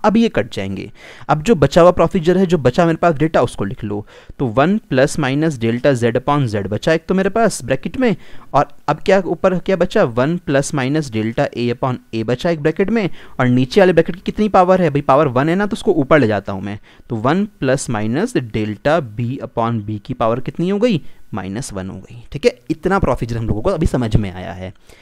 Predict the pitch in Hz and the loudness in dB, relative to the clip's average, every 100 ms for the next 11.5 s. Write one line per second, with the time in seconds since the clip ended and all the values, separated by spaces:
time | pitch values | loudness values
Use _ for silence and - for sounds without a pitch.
0 | - - 190 190 170 151 220 147 113 117 | -20 -4 0 2 2 2 0 2 2 4
1 | 117 120 139 143 120 107 95 92 95 160 | 4 4 2 0 -2 -2 -2 -4 -6 -4
2 | 226 - - 107 120 98 85 - - 101 | -6 -8 -6 -4 -4 -4 -6 -8 -8 -12
3 | 98 - _ _ - _ - 143 117 113 | -12 -18 _ _ -20 _ -2 0 4 4
4 | 131 139 185 208 165 147 127 175 151 123 | 4 4 2 2 2 4 2 0 0 0
5 | 123 104 98 123 131 156 - 117 156 - | 0 -2 -2 -2 0 -2 -2 -2 -2 -6
6 | - - 120 135 - 110 120 120 120 117 | -14 -6 -4 -2 0 0 2 0 0 -2
7 | 110 113 113 180 202 247 110 117 233 - | -2 -4 -4 -4 -4 -4 0 0 -2 -6
8 | _ _ _ - 107 120 113 117 113 107 | _ _ _ -14 -4 -2 0 0 0 0
9 | 113 110 - 101 95 98 123 - 127 - | 0 -2 -6 -10 -6 -4 -4 -2 -4 0
10 | 156 117 113 127 104 104 - 120 117 110 | -2 0 -2 -2 -2 -4 -4 -2 -2 -2
11 | 113 113 101 - 214 | -2 -4 -6 -4 -6